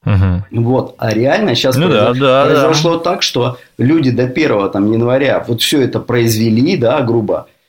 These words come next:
Speaker 2: и должны были, и вот щас это либо где-то подплывает к Америке, да, либо уже приплыло в Америку, там,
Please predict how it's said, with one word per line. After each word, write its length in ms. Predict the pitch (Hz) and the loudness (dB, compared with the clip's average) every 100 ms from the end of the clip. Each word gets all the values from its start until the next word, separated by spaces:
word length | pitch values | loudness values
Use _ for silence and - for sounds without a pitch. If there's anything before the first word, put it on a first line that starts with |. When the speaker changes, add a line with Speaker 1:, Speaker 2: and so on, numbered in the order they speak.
| - | -4
Speaker 2:
и 180 | 120 147 | 0 2
должны 360 | 123 113 151 | 0 0 0
были, 380 | 170 131 110 90 - | 0 0 0 -2 -2
и 100 | 120 | 0
вот 140 | 120 | 0
щас 220 | 147 175 | 0 -2
это 180 | 127 127 | -2 -2
либо 340 | 104 117 131 110 | -2 0 0 0
где-то 240 | 123 120 | -2 -2
подплывает 760 | 120 - 110 104 110 151 131 - | -8 -8 -4 -2 0 0 -2 -2
к 60 | |
Америке, 480 | 113 123 110 95 95 | -2 0 0 -2 -4
да, 320 | 98 139 147 | -2 -2 -2
либо 260 | 98 127 110 | 0 0 0
уже 340 | 104 101 156 | -2 0 -2
приплыло 480 | - 131 127 123 110 | 0 -2 0 0 0
в 60 | 104 | 0
Америку, 480 | 107 113 98 92 - | 0 0 -2 -4 -8
там, 320 | 87 85 87 | -6 -6 -8